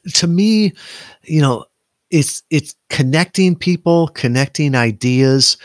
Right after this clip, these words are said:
Um, when I talked about before, when I grew up in that small town, um, it was paradise, but it was also hell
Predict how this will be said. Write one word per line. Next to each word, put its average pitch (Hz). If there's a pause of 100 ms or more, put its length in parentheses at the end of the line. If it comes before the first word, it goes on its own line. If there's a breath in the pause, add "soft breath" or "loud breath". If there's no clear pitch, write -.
(300 loud breath)
Um, 113
when 160
I 160
talked -
about 135
before, 113
when 113
I 123
grew 147
up -
in 143
that 120
small 147
town, 107 (380 loud breath)
um, 110 (300)
it 143
was 143
paradise, 185 (120)
but 120
it 120
was 117
also 120
hell 90